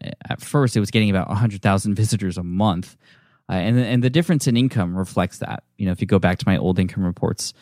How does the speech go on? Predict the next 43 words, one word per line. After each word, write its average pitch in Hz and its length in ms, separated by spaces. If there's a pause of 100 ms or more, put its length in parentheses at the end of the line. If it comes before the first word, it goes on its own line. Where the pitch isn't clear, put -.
(280)
But 117 100
the 135 80
changes 170 380
are 127 40
primarily, 117 520
primarily 123 560
due 110 280
to, 101 360
uh, 85 220
you 92 180
know, 90 160 (140)
changes 127 320
in 135 100
the 120 100
industry 117 460 (400)
and 98 380
more 110 180
competitors. 120 800
And 104 200
it's, 104 140
it's 123 200
just 147 220
not 143 160
a, 117 220
as 117 160
hot 123 260
of 110 100
a 107 60
market 104 460
as - 160
it, - 120 (180)
as 98 160
it 69 60
was 92 140
before, - 440
you 95 100
know, 87 140
just 98 200 (680)
a - 80
lot 147 180
of 123 80
factors 95 500
involved, 80 520